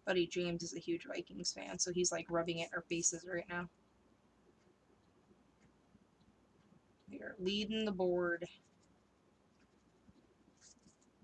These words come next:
All right, that's a nice, fun color.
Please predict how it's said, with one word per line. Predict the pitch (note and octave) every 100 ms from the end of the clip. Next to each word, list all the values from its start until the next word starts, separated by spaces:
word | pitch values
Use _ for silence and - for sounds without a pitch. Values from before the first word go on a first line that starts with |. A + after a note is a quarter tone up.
| _ _ - _ _ _ _ _ - _ - _ - - - - - - - - _ G#3+
All | G3 F3
right, | D#3 - - - - - - -
that's | E4+ G3+
a |
nice, | F#3 F3+ F3 F3 - -
fun | - F#3 E3+
color. | - - E3+ F#3 G#3 C#4